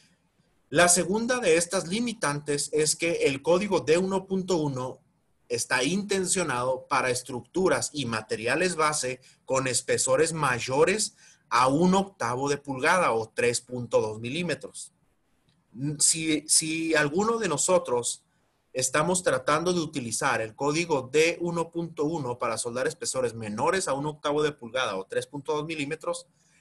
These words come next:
estamos en un error, ya que este código, su intención es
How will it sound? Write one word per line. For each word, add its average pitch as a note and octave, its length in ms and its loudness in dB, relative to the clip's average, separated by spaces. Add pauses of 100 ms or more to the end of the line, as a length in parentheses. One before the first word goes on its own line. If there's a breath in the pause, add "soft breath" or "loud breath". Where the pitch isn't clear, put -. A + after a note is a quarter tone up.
estamos B2+ 640 -2
en A2+ 160 -6
un A#2 200 -10
error, A2 400 0
ya G#2 140 -6
que B2+ 120 0
este B2 260 -4
código, F3+ 540 2 (340 soft breath)
su B2 240 -4
intención F3 720 0
es D#3 560 0